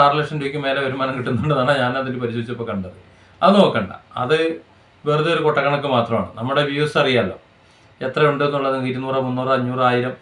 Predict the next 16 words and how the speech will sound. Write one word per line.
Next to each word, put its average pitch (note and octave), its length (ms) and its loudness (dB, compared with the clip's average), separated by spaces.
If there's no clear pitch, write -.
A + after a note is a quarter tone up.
ചിലത് D#3 260 4
മാത്രമാണ് C#3+ 460 2
കുറച്ച് B2+ 280 -6
കയറിപ്പോണത്. A2 520 -2
വ്യൂസ് C#3 260 -8
കുറവാണ്. A2+ 320 0
അപ്പോൾ B2 220 -6
നമ്മൾക്ക് E3+ 340 2
റവന്യൂ F3+ 300 4
വളരെ D#3+ 260 4
കുറവാണ്. B2+ 380 2
പക്ഷേ D#3+ 180 0
എങ്കിലും F#3 260 4
റവന്യൂ F3+ 320 6
ഉണ്ട്. C3 160 0
അപ്പോൾ E3 140 4